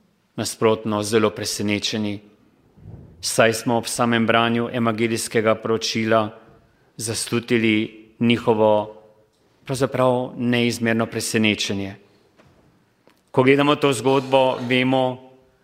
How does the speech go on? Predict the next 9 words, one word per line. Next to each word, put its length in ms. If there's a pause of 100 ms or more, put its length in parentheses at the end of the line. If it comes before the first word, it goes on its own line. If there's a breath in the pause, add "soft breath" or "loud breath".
(220)
da 140
je 120
Jezus 500
podaril 680 (760)
tem 200
izbranim 540
učencem 500
tudi 260
zato, 560